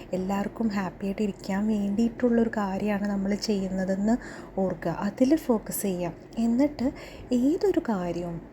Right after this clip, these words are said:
എത്ര ചെറുതാണെങ്കിലും അത് നമ്മുടെ വീട്ടിലേക്ക് നല്ലൊരു, ആ, തിങ് ആണ് കോൺട്രിബ്യൂട്ട് ചെയ്യുന്നത്. അത് നിങ്ങളുടെ, ഉം, നിങ്ങൾക്ക് അത്രയും വാല്യൂ ഉണ്ട്. ആ ഒരു രീതിയിൽ നമ്മുടെ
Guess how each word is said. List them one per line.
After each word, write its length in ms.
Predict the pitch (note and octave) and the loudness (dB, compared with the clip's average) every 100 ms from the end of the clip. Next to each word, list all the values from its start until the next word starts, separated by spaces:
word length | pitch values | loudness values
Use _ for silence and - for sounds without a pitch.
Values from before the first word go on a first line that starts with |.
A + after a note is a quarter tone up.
| - | -10
എത്ര 320 | F#3+ - C#4 | -10 -2 0
ചെറുതാണെങ്കിലും 1000 | C#4+ A#3+ G3 F#3+ G3+ G3 F#3+ F#3 F#3 F#3+ - - - | 2 0 0 2 2 0 -2 -2 -4 -4 -8 -16 -8
അത് 380 | F#3+ G3+ C#4+ E4+ B3+ | -4 2 4 4 2
നമ്മുടെ 420 | G#3+ F#3+ G#3 C4 | -2 0 4 6
വീട്ടിലേക്ക് 500 | C4 A3+ A3 A3 A3+ | 6 4 0 -2 -2
നല്ലൊരു, 640 | G#3+ G3 G3 A#3 A3+ A3+ - G#3+ | -2 -2 2 4 6 2 -2 -6
ആ, 140 | G3+ F#3+ F#3 F3 F#3 G3 A3+ A3+ - | -4 -4 -6 -8 -8 -2 -2 0 0
തിങ് 200 | A3 G#3+ | 2 2
ആണ് 260 | G#3+ G3+ | 0 0
കോൺട്രിബ്യൂട്ട് 680 | G3+ G3 F#3 F#3+ F#3 G3+ - | 0 -2 -2 -6 -4 -4 0
ചെയ്യുന്നത്. 460 | G#3 F#3+ F#3 F#3 F3+ - - - F3+ | 0 0 -2 -2 -4 -6 -14 -12 -8
അത് 240 | F#3+ G#3+ | -4 0
നിങ്ങളുടെ, 540 | A3+ A3 G#3 G3+ G#3+ A3 - - - G#3 | 2 2 0 2 0 0 -8 -18 -10 -4
ഉം, 480 | G#3 G3 F#3+ F3 | -2 -2 -4 0
നിങ്ങൾക്ക് 320 | A3+ A3 G#3+ G#3+ | 2 2 2 -4
അത്രയും 400 | - - A3+ A3+ | -4 2 4 6
വാല്യൂ 480 | F#3+ F#3 G#3 A3+ | 4 0 4 6
ഉണ്ട്. 280 | G#3 F#3+ F3+ - - - | 6 2 0 -4 -14 -6
ആ 200 | A#3+ D4 E4 | -2 0 0
ഒരു 80 | D4 | 2
രീതിയിൽ 420 | A#3 G#3 G#3 G#3+ | 2 2 0 0
നമ്മുടെ 240 | G#3+ G3 | 0 0